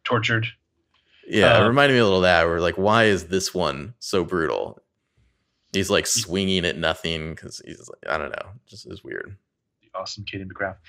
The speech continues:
Speaker 1: Yeah, I mean, so it's, like, the alt-right horror movie or horror
Speaker 2: Mm-hmm.
Speaker 1: killing here for you. Um, <sighs>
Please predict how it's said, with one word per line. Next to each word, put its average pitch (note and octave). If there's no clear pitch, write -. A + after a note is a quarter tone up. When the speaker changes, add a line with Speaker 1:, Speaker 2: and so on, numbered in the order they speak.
Speaker 1:
Yeah, E3+
I B2+
mean, C3
so B2+
it's, A#2+
like, G#2+
the A2+
alt-right G#2+
horror A2
movie G#2+
or G#2
horror G#2+
Speaker 2:
Mm-hmm. -
Speaker 1:
killing A2+
here A2+
for A#2
you. A#2
Um, A#2
<sighs> -